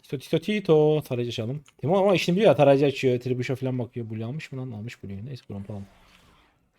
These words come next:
On altıda E verince bizim çar bir anda değişik bir çar olacak. Lan nasıl bir orman dönüyorlar? Ona vurup buna bırakıyorlar ya. Şu Atakan alalım mı abi? Geliyorum. Haydar'a bitti. Haydar'a da basacağız. Atlayıp havada.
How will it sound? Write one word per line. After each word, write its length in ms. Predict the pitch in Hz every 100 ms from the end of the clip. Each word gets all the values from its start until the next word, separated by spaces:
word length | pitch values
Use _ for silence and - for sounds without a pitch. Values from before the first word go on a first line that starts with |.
| _ _ _ _ _ _ _ _ _ _ _ _ _ _ -
On 100 | 117
altıda 340 | 113 131 131
E 220 | 120 127
verince 500 | 127 143 151 127 160
bizim 200 | 123 135
çar 260 | 123 151 139
bir 60 |
anda 220 | 139 131 131
değişik 240 | 127 -
bir 40 |
çar 140 | - 117
olacak. 300 | 110 98 98 _ _ _ _ _ _ _ _ _ _ _ _ -
Lan 160 | 120 107
nasıl 240 | 165 285
bir 60 | 147
orman 300 | 120 110 104
dönüyorlar? 320 | 101 101 101
Ona 260 | 113 113
vurup 260 | 113 110 -
buna 200 | 110 104
bırakıyorlar 340 | 98 - 98
ya. 260 | 95 95 95 -
Şu 80 |
Atakan 260 | 113 131 139
alalım 240 | 123 131
mı 140 | 120 107
abi? 180 | 101 98
Geliyorum. 280 | 101 104
Haydar'a 240 | 98 98 101
bitti. 300 | 101 - 98 _ _ _ _ _ _ _ _ _ -
Haydar'a 220 | 107 127
da 80 | 127
basacağız. 360 | 104 - 135
Atlayıp 320 | 92 107 113 110
havada. 340 | 101 127